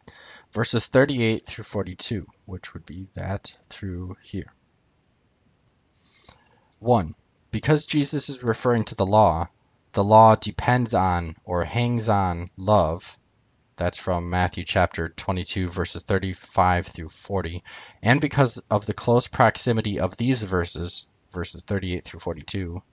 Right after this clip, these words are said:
which is what I just read, what it says in verse, uh, to what it says in verses forty-three through forty-seven, Jesus probably meant for us to do these things in love, because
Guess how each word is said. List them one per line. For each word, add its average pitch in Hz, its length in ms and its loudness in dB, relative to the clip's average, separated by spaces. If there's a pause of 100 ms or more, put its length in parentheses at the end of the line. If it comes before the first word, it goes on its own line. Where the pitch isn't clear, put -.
(120)
which - 140 -18
is - 280 -12
what - 140 -10
I 85 80 -8
just - 220 -12
read, 95 300 -2 (460)
what 110 300 4
it - 120 2
says 113 400 2
in 101 160 -2
verse, - 480 0 (300)
uh, 87 280 -2
to 117 180 0
what 110 220 6
it - 100 -6
says 101 560 0 (800)
in 104 200 -2
verses 104 420 0
forty-three 107 500 -4
through 104 140 -10
forty-seven, 98 800 0 (460)
Jesus 143 360 2
probably 139 380 4
meant 110 240 -2
for - 140 -4
us - 160 -4
to - 100 -12
do 117 160 -2
these 123 260 -4
things 92 360 -6
in 90 160 -8
love, 92 440 -4 (440)
because - 560 -8